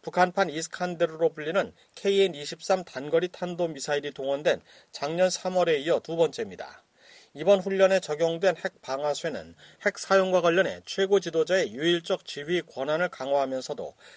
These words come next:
체계성을 갖고 핵무기를 운용할 수 있도록 구축한 시스템이라는 게 전문가들의 설명입니다.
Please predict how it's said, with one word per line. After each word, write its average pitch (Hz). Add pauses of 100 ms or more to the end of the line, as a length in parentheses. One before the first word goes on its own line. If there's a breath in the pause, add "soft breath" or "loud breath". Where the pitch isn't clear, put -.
(160 loud breath)
체계성을 185
갖고 170
핵무기를 190
운용할 151
수 143
있도록 151
구축한 - (220 soft breath)
시스템이라는 165
게 90
전문가들의 143
설명입니다. 127